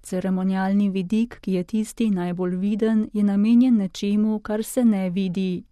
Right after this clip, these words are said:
Rasti pozitivnih odnosov, utemeljenih na medsebojnem poznavanju,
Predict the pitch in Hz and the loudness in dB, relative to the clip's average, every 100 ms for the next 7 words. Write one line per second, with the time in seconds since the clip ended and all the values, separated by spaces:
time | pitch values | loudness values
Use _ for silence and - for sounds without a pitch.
0 | - 185 180 180 - 226 220 233 233 226 | -8 -4 -4 -4 -4 -4 -2 -2 -2 -2
1 | - 233 240 240 - 240 208 202 190 - | 0 4 6 4 0 0 2 0 -2 -2
2 | 180 170 - 180 - 175 180 180 185 196 | -2 -2 -6 -8 -4 -4 -2 -2 0 -2
3 | - 180 185 202 - 185 208 220 214 185 | -2 -4 -2 -4 -4 -2 0 2 0 -2
4 | 185 185 196 202 214 214 220 | -4 -2 -2 0 0 2 0